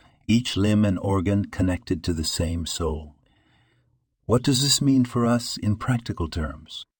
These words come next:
It means that when we look at another person, we should strive to see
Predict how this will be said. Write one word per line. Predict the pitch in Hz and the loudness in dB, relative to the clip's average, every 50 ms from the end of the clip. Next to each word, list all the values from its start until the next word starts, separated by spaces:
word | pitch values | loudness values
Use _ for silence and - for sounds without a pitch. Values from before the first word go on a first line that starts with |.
| _ _ _ _ _ | _ _ _ _ _
It | - 117 - 120 | -2 -2 0 4
means | 120 123 131 139 160 170 156 127 117 | 4 4 6 6 4 4 4 2 2
that | 120 113 98 82 | 2 0 0 0
when | 87 98 107 113 110 | 0 2 4 4 4
we | 101 98 | 4 2
look | 92 90 98 117 - - | 2 2 2 0 0 -2
at | 120 95 | -2 -2
another | 87 85 87 98 95 98 92 | 0 0 0 0 0 -2 -4
person, | - - - 113 107 - - 90 78 76 76 - _ _ - - - | -6 -4 -4 -4 -2 -2 -4 -4 -6 -6 -8 -10 _ _ -20 -20 -4
we | - 104 101 | -2 0 0
should | - - 107 80 | 0 0 -2 -2
strive | - - - - - 104 101 107 110 117 117 117 - | -4 -6 -6 -2 -2 0 0 2 2 2 0 0 -4
to | - - 87 | -8 -8 -6
see | - - - 104 98 95 87 | -4 -2 -2 -2 -2 -2 -6